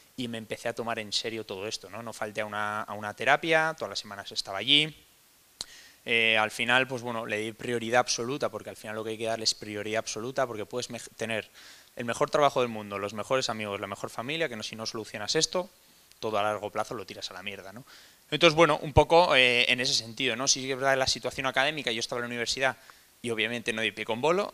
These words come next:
es decir, eh, yo tenía, yo estudiaba un doble grado que era Escafiz y educación primaria, y me acuerdo que en segundo de carrera,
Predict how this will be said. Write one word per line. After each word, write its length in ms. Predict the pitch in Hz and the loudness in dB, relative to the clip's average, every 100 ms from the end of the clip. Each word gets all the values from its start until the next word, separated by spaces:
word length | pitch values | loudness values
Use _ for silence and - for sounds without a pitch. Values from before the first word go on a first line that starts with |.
| 120 | -12
es 100 | - | -14
decir, 300 | 101 - 104 | -10 -4 0
eh, 120 | 98 | 0
yo 160 | 101 104 | 0 -2
tenía, 320 | 110 110 110 | -4 -4 -4
yo 100 | 110 | -4
estudiaba 320 | 110 120 113 | -6 -4 -2
un 360 | 117 113 113 110 | -4 -8 -10 -6
doble 220 | 120 117 | -4 0
grado 260 | 113 120 113 | 0 0 0
que 60 | |
era 160 | 113 110 _ - | -2 -4 _ -8
Escafiz 600 | 117 - 113 135 127 123 | -6 -4 -2 0 0 -2
y 100 | 117 | -4
educación 440 | 117 120 - 127 | -2 -4 -4 -4
primaria, 440 | 123 147 180 220 - _ - - - - - _ _ | -2 0 2 0 -4 _ -20 -18 -18 -20 -20 _ _
y 100 | 151 | -2
me 80 | 147 | -2
acuerdo 380 | 135 143 147 160 | 0 2 2 2
que 80 | 151 | 2
en 100 | 139 | 4
segundo 460 | - 135 143 160 | 4 2 -4 -2
de 40 | 156 | 2
carrera, 440 | 160 180 180 233 | 2 2 0 -2